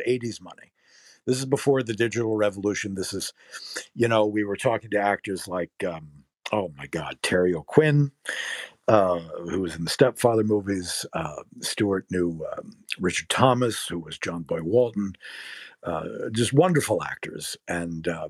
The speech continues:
the city was giving me abandoned buildings that they were gonna tear down because of asbestos that we could build sets in and walk away. And a lot, a lot of things happened, and the movie didn't get made, as these things go. So Stuart and I then turned, uh, the story,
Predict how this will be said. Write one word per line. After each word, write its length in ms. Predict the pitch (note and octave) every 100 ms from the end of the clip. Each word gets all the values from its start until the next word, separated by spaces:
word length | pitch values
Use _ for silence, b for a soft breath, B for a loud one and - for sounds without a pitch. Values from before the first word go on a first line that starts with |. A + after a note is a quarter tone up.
| F2+
the 100 | F2+
city 300 | - C#3+ C#3
was 200 | B2+ A2+
giving 320 | - A2+ A2+
me 260 | G#2 G2+ F#2+
abandoned 560 | - F2 G#2+ G#2+ F#2+ E2+
buildings 520 | C3+ D3 D3+ D3 A#2+
that 120 | B2
they 100 | B2
were 140 | C#3 C3
gonna 180 | C3+ A#2+
tear 220 | B2+ A#2+
down 240 | A2+ A2+
because 280 | G#2 - F#2+
of 120 | -
asbestos 560 | E2+ - C#3 - C3 - B B B
that 80 | C3
we 140 | A#2
could 160 | A2 F#2
build 180 | G2 E2+
sets 380 | - C3+ -
in 120 | C3 A2+
and 120 | G2
walk 240 | F2+ -
away. 460 | F2 G#2+ C3+ C3 A#2+ B B B B B B B B B -
And 160 | B2
a 40 | A#2+
lot, 340 | C#3+ F3 F3+
a 60 | E3
lot 260 | D#3 F#3
of 80 | G3+
things 280 | - E3 B2+
happened, 600 | A#2 A#2 G#2+ A#2 A2 G#2 -
and 180 | G#2+ G#2+
the 60 | G#2
movie 260 | G2+ F#2+
didn't 240 | F2+ E2+ E2
get 180 | -
made, 300 | F2 - - -
as 180 | E2 -
these 300 | - - -
things 260 | - -
go. 280 | - - - _ - B B B
So 140 | - G#2
Stuart 320 | - C#3+ C3+
and 60 |
I 100 | B2
then 200 | A2+ A#2
turned, 420 | A2 A#2 A2 G#2+ G#2
uh, 260 | - F#2+ F2+ E2 -
the 120 | G#2
story, 480 | - - G#2+ G#2+ G2+